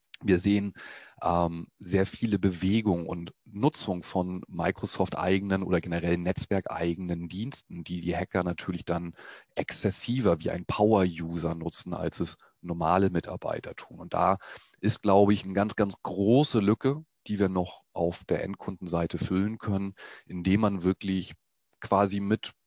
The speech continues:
Profilierung der Accounts, mit Profilierung von Ver-, Standardverhalten für zum Beispiel Service-Accounts, für zum Beispiel Admin-Accounts et cetera arbeitet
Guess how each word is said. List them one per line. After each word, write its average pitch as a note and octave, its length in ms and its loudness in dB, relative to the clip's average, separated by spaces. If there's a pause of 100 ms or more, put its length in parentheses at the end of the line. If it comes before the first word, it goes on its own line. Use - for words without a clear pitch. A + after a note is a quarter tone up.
(120)
Profilierung A#2 1000 2
der G2 200 6
Accounts, G2+ 680 0
mit F#2+ 120 -6
Profilierung A2 760 0
von G2 180 -4
Ver-, F2 240 -4
Standardverhalten G2 1120 0
für A2+ 260 0
zum - 200 -12
Beispiel F2+ 360 0
Service-Accounts, - 920 0
für - 200 -2
zum - 140 -10
Beispiel E2 360 0
Admin-Accounts F2 720 -6
et - 80 -8
cetera - 440 -6
arbeitet F2+ 580 0